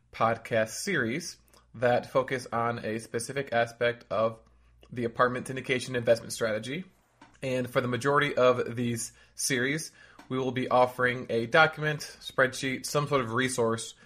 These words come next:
for you to download for free that accompanies that podcast series.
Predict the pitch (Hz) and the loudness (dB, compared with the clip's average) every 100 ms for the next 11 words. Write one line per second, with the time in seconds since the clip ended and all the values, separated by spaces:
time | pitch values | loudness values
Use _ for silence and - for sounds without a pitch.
0 | - - _ 123 120 120 123 123 117 107 | -20 -20 _ -2 0 -2 -4 -4 -6 0
1 | 117 113 113 110 110 - - - - 147 | 2 2 0 0 -2 -6 -10 -8 -2 0
2 | 139 127 120 107 - 123 113 113 113 110 | 0 0 2 2 -2 -6 -4 -6 -6 -10
3 | - 113 110 110 - - 160 - - - | -12 -4 -2 -2 2 6 6 4 -4 -8
4 | 55 - - | -12 -12 -14